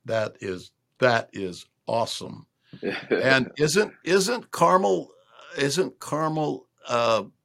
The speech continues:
Speaker 1: somebody told me there's more millionaires in Carmel than any other city in Indiana. Is that correct?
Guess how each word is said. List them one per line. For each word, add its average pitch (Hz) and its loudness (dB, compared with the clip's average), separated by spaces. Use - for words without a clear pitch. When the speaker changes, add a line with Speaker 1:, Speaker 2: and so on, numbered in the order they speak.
Speaker 1:
somebody 156 2
told 160 4
me 147 2
there's 113 -4
more 147 2
millionaires 135 0
in 120 -2
Carmel 143 2
than 120 0
any 143 0
other 120 0
city 135 -2
in 120 0
Indiana. 127 -2
Is - -10
that 139 0
correct? 147 -2